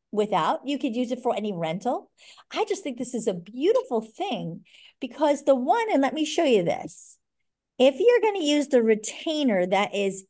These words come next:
in the broker buyer agreement, it's a little convoluted. Let me show you. Here's the broker buyer agreement, which we love.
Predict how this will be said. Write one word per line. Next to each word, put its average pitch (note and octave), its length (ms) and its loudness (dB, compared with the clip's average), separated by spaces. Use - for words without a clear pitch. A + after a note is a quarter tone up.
in B3 360 2
the F#3 100 2
broker G3+ 360 -2
buyer E3+ 460 -2
agreement, D4+ 520 -6
it's A3+ 180 -4
a B3 60 0
little B3+ 240 2
convoluted. - 880 -6
Let G3+ 160 0
me D#3+ 100 -6
show - 240 -2
you. - 140 -8
Here's C4 220 6
the E4 80 0
broker B3 320 2
buyer C3 320 0
agreement, D3+ 480 -4
which - 180 -8
we B3+ 80 -4
love. - 500 -4